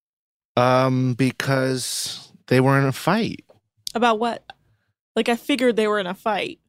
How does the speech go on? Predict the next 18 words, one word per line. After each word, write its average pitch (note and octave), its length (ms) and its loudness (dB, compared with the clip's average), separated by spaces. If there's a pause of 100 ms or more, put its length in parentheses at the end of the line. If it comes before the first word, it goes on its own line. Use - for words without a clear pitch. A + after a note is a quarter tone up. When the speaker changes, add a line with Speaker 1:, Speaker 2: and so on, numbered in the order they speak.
(280)
Speaker 1:
They, F3+ 280 6
it F#3 160 6
stemmed G#3+ 580 4
from, D#3 500 0
uh, B2 440 0 (160)
one D3 340 2
day C#3+ 240 4
Mike B2+ 640 0
was, A#2+ 480 0
uh, G#2 300 2
not A2+ 320 0 (240)
a-, G#2+ 100 2 (180)
at A2+ 140 0
the A2+ 80 -6
show, G#2+ 720 0
and G#2+ 180 -2
then A2 460 0 (680)
m-, A2+ 240 0